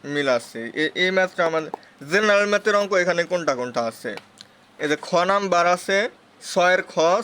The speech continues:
ছোট গ, ছয়ের খ ছোট গ, তারপর হচ্ছে আট নাম্বার, আহ, নয় নাম্বার, দশ নাম্বার,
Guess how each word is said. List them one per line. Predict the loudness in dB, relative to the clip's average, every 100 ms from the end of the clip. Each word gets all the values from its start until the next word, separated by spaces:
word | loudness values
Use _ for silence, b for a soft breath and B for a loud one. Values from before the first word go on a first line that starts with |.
| -4
ছোট | -6 -4
গ, | -2 -4 -4 -14 _ _ _ _ _ -20 -16 0
ছয়ের | 4 4 2
খ | 0 0 0
ছোট | -2 0
গ, | 2 2 0 -4 _ -20 -20 _ _
তারপর | 2 2 2 2
হচ্ছে | 2 0 -2 -2 -2 0
আট | 0 0 -2
নাম্বার, | -2 0 2 2 0
আহ, | -6 _ _ _ _ -4 0 2 2
নয় | 2 2 4
নাম্বার, | 2 0 2 2 2
দশ | 0 0 0
নাম্বার, | -4 -2 -2 -4